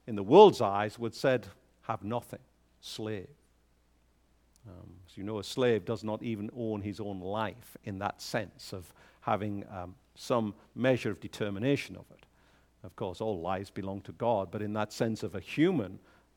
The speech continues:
um, uh, perspective, then, uh, the slave does not even have determination over himself. He exists to do what his master says. And in terms of the cruel masters of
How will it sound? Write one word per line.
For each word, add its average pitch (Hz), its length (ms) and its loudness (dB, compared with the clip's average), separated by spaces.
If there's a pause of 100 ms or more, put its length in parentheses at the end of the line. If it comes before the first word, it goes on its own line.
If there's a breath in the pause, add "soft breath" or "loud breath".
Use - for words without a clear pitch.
um, 90 340 -12 (420)
uh, 110 260 -18
perspective, - 800 -8 (600 soft breath)
then, 113 460 -2
uh, 104 200 -2
the 92 120 -12
slave 123 500 4
does 113 200 -2
not 113 240 -4
even 107 500 -6 (320 soft breath)
have 101 220 -2
determination 117 760 -2
over 104 220 -6
himself. 104 520 -2 (100)
He 92 220 -10 (100)
exists 110 960 2 (460 soft breath)
to 101 100 -8
do 123 180 0
what 98 140 -4
his 90 120 -10
master 101 360 -10
says. - 540 -6 (640 soft breath)
And 95 200 -10
in 95 80 -10
terms 110 340 -6
of 85 80 -14
the 98 60 -14
cruel 127 360 -2
masters 101 600 -2
of 98 120 -10